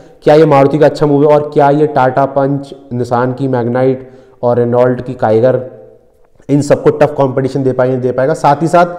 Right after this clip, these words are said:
क्योंकि न-, आठ नौ लाख रुपए में Venue भी आ जाती है, तो Venue भी एक competition हुआ। साथ ही साथ एक्सयूवी तीन सौ हो सक-, हाँ, तीन सौ भी कॉम्प-, ये सब competition ही है अब।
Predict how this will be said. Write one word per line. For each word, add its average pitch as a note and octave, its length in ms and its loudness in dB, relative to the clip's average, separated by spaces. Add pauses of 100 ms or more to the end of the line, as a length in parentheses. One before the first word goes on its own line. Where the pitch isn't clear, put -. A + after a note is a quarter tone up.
(360)
क्योंकि E3 360 2
न-, D3 380 -2
आठ D3+ 560 4 (140)
नौ D3 260 4
लाख D3+ 220 6
रुपए D3+ 180 4
में D#3 120 4
Venue C#3+ 300 2
भी D3 120 4
आ C3+ 120 6
जाती C3 340 2
है, - 180 -8 (420)
तो D3 60 6
Venue D#3+ 840 4
भी D#3+ 240 4
एक E3 100 0
competition C#3 540 -2
हुआ। C3 340 -2 (360)
साथ B2+ 220 -2
ही C3+ 80 0
साथ C#3 260 0
एक्सयूवी D#3 380 -2
तीन E3 420 -2
सौ E3 240 0 (1500)
हो F3 160 2
सक-, F3 200 -2
हाँ, E3+ 120 4
तीन F3 200 0
सौ G#3+ 100 6
भी A#3 160 2
कॉम्प-, F3+ 260 2
ये F#3 80 2
सब A3+ 160 2
competition F3+ 460 0
ही G3+ 100 0
है E3+ 60 2
अब। F3+ 80 2